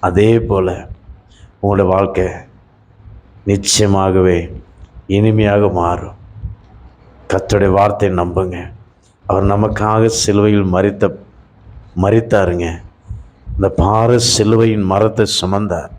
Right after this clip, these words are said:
நமக்காக. நாம் மதுரமுள்-, மதுரமுள்ள ஒரு வாழ்க்கை, சீர்வாழ்வு வாழ்வ-, வாழ்க, வாழ தேவன் நமக்கு உதவி செய்யும்படியாக தான்.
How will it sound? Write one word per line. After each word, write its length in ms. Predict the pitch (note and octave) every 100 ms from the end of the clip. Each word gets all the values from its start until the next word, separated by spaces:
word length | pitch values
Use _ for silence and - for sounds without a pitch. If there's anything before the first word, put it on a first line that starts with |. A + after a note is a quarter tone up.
| - - - - - - - - - - -
நமக்காக. 680 | F#2 G2 - E2 E2+ E2+ E2 - F#2
நாம் 240 | G2 G2
மதுரமுள்-, 600 | G#2 G#2 A2+ G#2 G#2 G#2+ - - - -
மதுரமுள்ள 640 | G2 A#2 A#2+ C#3 C3+ C3+ C3
ஒரு 140 | B2
வாழ்க்கை, 440 | G2+ G2+ - F2 E2 - - - _
சீர்வாழ்வு 880 | - - - D#3 F3 F3 E3 D#3+ D3+ C#3
வாழ்வ-, 500 | B2+ A#2+ G#2+ G2 F2+ - - -
வாழ்க, 560 | G#2 G#2 A2 F#2 F#2 F2+ - _ _ _ _
வாழ 260 | - F#2+ G2+
தேவன் 380 | F#2 G2 G2 F#2+
நமக்கு 260 | F#2 F2+ F#2+
உதவி 300 | F2+ F#2 F#2
செய்யும்படியாக 920 | F2+ F2 F2+ F2 F2+ D#2+ D#2+ D#2+ D#2+
தான். 220 | -